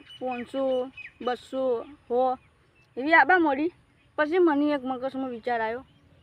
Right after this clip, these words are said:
ના, કે બનાવ્યું તો પોતાના જ બનાવ્યું, એટલે પોતાના રીતે જ. તો એમ કરતાં કરતાં હું આવી ગયો આગળ. એટલે એટલો બધો આગળ તો નહીં આવ્યો, આ તમારા સપોર્ટથી હું Instagram-માં થોડોક આગળ છું.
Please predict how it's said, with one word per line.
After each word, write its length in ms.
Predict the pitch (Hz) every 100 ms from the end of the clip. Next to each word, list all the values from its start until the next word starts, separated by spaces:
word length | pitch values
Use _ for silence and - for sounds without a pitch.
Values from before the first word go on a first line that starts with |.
| - 240 233
ના, 220 | 226 202 151 - _ _ _ _ _ _ -
કે 60 | 311 311
બનાવ્યું 800 | 277 269 294 302 294 277 - 330
તો 60 | 262
પોતાના 580 | 247 240 240 254 254 233
જ 40 |
બનાવ્યું, 440 | 214 202 214 240 311 _ _ _
એટલે 140 | 262 254
પોતાના 480 | 254 233 233 233 214
રીતે 280 | 180 -
જ. 80 | 285 _ _ _ _ _ _ -
તો 20 |
એમ 140 | 294 302
કરતાં 300 | 285 285 269
કરતાં 300 | 269 269 240
હું 140 | 254
આવી 320 | 247 226 240
ગયો 200 | 226 240
આગળ. 320 | 226 226 302 302 _ _ _ _ _ _ _ _ -
એટલે 100 | 277
એટલો 200 | 320 - 349
બધો 220 | 294 311
આગળ 300 | 330 294 320
તો 80 | 330
નહીં 220 | 320 349
આવ્યો, 240 | 330 302 339 - _ _ _
આ 100 | 339
તમારા 340 | 302 311 311 294
સપોર્ટથી 420 | 277 277 269 285
હું 100 | 277
Instagram-માં 540 | 233 277 254 269 269 262
થોડોક 220 | 247 262
આગળ 300 | 247 220 247
છું. 180 | 233 320